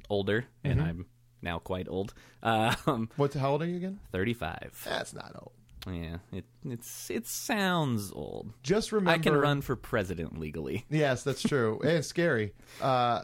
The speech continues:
Speaker 2: but it's something that my dad would always tell me. And, uh, when he turned sixty, you know, I was like, "What's it like being sixty?" He's like, "You know what? I just, I just realized it this year. I remember when I turned fifty, I was like, 'Ugh, I wish I was forty.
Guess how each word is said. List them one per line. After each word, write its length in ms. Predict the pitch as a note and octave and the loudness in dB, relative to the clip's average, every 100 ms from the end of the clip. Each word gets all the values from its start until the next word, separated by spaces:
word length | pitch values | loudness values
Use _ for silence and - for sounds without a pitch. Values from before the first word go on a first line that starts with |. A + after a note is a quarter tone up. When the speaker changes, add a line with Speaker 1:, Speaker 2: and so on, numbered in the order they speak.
| - | -6
Speaker 2:
but 380 | C3 D3+ C#3+ - | 0 2 4 2
it's 400 | D3 D#3+ - - - | 0 -2 -2 -10 -8
something 480 | - F#3 F3 D#3+ C#3+ | -4 0 0 0 0
that 180 | C3+ | 0
my 120 | A#2+ A#2 | 0 -2
dad 420 | G2 C#3+ D3 A#2 | 0 2 2 0
would 100 | A2 | 0
always 240 | G#2 F#2 | 0 -2
tell 240 | - G2+ F#2 | -4 -4 -4
me. 260 | F#2 F#2+ - | -6 -10 -8
And, 240 | G2+ F#2+ | -6 -4
uh, 140 | F#2+ F#2+ | -4 -4
when 140 | G#2 | -4
he 60 | G#2+ | -4
turned 380 | - A#2 G2 - | -2 -2 -2 -8
sixty, 600 | - - C3+ - F2 - | -10 -6 -6 -6 -12 -12
you 60 | - | -10
know, 180 | F#2 F#2 | -10 -10
I 20 | |
was 80 | F#2 | -10
like, 100 | - G2 | -10 -8
"What's 240 | A2 - | -8 -8
it 100 | F#2+ | -6
like 200 | G#2 G#2 | -6 -8
being 160 | F#2 - | -12 -12
sixty?" 400 | - - - G2+ | -12 -12 -14 -14
He's 140 | G2 F#2 | -14 -12
like, 160 | G#2 G#2+ | -10 -6
"You 60 | |
know 160 | B2+ C#3 | -2 0
what? 180 | C3+ B2+ | 0 0
I 100 | G#2+ | -2
just, 220 | A2 - | -4 -6
I 80 | A2+ | -6
just 200 | A#2 A2 | -4 -2
realized 440 | B2 C3 A#2 A2 | 0 2 2 0
it 80 | A2 | -2
this 200 | A2+ F#2+ | -6 -6
year. 120 | G#2 | -6
I 20 | G2 | -6
remember 380 | A#2 B2 A#2 - - - _ | -4 -2 -2 -4 -16 -20 _
when 100 | A#2+ | -6
I 40 | G#2 | -4
turned 300 | - C#3+ B2+ | -2 -2 -2
fifty, 420 | - E3+ - A#2 | 0 0 2 0
I 40 | |
was 100 | G2+ | 0
like, 120 | F#2+ F#2 | -2 -2
'Ugh, 260 | D3 C3+ A2+ - - _ _ _ _ _ _ - | 2 2 0 -8 -20 _ _ _ _ _ _ -8
I 20 | |
wish 260 | A2+ C#3 B2+ | -2 0 0
I 40 | |
was 160 | G#2+ - | -2 -4
forty. 640 | - - D3 C#3+ A2 E2+ | -10 0 2 4 2 -4